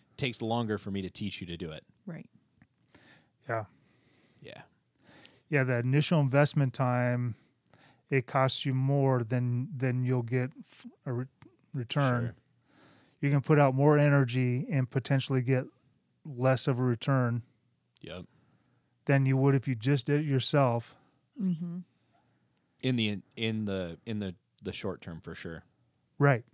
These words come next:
Speaker 3: Short term.
Speaker 1: Yeah.
Speaker 3: Yeah,
Speaker 1: Long
Speaker 3: that,
Speaker 1: game, that changes.
Speaker 3: that initial cost <clears throat> sometimes feels too high.
Speaker 1: Hmm. So are we,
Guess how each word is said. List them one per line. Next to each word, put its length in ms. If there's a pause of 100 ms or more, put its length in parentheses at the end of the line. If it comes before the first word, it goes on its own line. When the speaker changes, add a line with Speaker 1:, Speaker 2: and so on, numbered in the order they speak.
Speaker 3:
Short 280
term. 180 (220)
Speaker 1:
Yeah. 160 (180)
Speaker 3:
Yeah, 220
Speaker 1:
Long 160
Speaker 3:
that, 80
Speaker 1:
game, 220
that 140
changes. 500
Speaker 3:
that 180
initial 320
cost 640 (1400)
<clears throat> 80 (580)
sometimes 640 (100)
feels 460
too 220
high. 720 (1120)
Speaker 1:
Hmm. 300 (3000)
So 120
are 80
we, 180